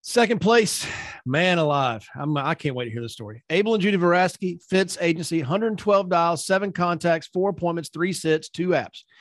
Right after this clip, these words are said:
three referrals, one life app for twelve hundred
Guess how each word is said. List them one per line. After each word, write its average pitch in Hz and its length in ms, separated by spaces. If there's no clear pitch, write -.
three 147 160
referrals, 147 540
one 208 320
life 254 320
app 143 240
for 147 120
twelve 185 440
hundred 175 380